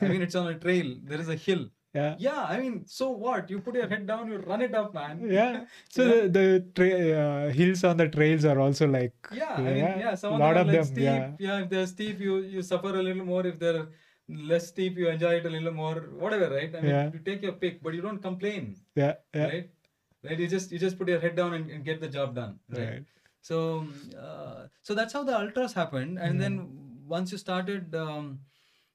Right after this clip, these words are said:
Speaker 1: uh, doing one distance after the other distance, you know, challenging your, your, um, your body,
Speaker 2: Hmm.
Speaker 1: um, you know, uh, so, so I think in about, uh, uh, two thousand, um, uh, so, so a little bit of, uh,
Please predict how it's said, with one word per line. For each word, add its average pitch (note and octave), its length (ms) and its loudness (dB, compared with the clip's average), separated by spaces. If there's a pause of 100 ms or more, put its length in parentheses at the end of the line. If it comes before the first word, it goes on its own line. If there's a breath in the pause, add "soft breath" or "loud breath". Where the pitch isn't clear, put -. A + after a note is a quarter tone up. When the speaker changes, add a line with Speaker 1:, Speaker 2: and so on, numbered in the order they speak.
(100)
Speaker 1:
uh, C#3+ 280 -6
doing E3 340 -2
one D#3+ 320 -2
distance D#3 340 -6
after D3+ 220 -4
the C#3+ 100 -10
other C#3+ 220 -6
distance, C#3 500 -12
you C#3 60 -14
know, C#3 100 -12
challenging C#3+ 480 -10
your, C3+ 320 -4
your, C3 240 -6 (160)
um, A#2+ 480 -8
your B2 140 -10
body, C3+ 500 -6
Speaker 2:
Hmm. C#3 400 -2
Speaker 1:
um, A#2+ 760 -8 (340)
you B2+ 100 -10
know, B2+ 240 -10 (540)
uh, - 240 -20 (460)
so, F3 260 0
so F#3 220 -6
I F3+ 40 -2
think A3 200 -10
in F#3+ 80 -4
about, F#3 360 -4 (160)
uh, D3 340 -10 (520)
uh, C3+ 140 -10 (160)
two D#3+ 180 -10
thousand, D#3+ 560 -8
um, A#2+ 420 -6 (1000)
uh, A#2 160 -8
so, A#2+ 340 -8
so A#2+ 320 -10 (320 soft breath)
a C3 60 -6
little D#3+ 240 -2
bit E3 100 -4
of, C3+ 320 -8
uh, B2 260 -4